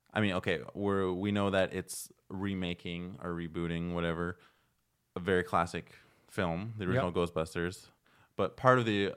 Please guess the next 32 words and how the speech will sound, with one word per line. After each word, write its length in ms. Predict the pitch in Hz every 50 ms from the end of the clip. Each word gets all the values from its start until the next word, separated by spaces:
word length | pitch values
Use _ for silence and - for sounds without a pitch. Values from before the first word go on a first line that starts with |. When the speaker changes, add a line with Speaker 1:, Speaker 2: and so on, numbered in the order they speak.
| -
Speaker 1:
initial 480 | 95 95 95 98 104 104 - - 104 90
flack, 540 | - - - 107 95 92 87 80 82 - -
anyways, 640 | 90 95 92 87 87 80 80 80 85 90 92 - - -
that 160 | - 76 76
got 260 | - 85 82 - -
attention 680 | - - - - 101 104 101 - 87 78 78 82 95 113 - _
from 300 | - - - 80 82 80
this 160 | 78 82 -
film 340 | - - 85 80 82 82 85
was 160 | 82 80 80
because 420 | - - - - - 85 82 82 78
it 160 | 82 76 78
was 380 | 82 80 80 78 80 80 - - -
Ghostbusters, 680 | 107 117 123 123 123 98 90 90 - - 90 87 87
but 200 | - 80 78 -
the 60 | 92
cast 280 | - - 87 85 90 -
was 40 | -
gonna 120 | 85 78
be 100 | 82 80
all 240 | - 78 80 80 80
women. 400 | 82 78 71 69 - - - - - -
Speaker 2:
Mm-hmm. 180 | 135 127 127 - - - - _ _ - _ - - - - _ _ _
Speaker 1:
Right? 240 | - 87 92 98 98
So 160 | - 92 90
there 100 | 87 87
was 80 | 87 85
a 40 | 87
lot 140 | 92 98 95
of 80 | -
pushback 440 | - 101 95 - - 101 87 85 - 90
online, 760 | 82 82 85 98 123 156 170 160 156 151 156 156 156 170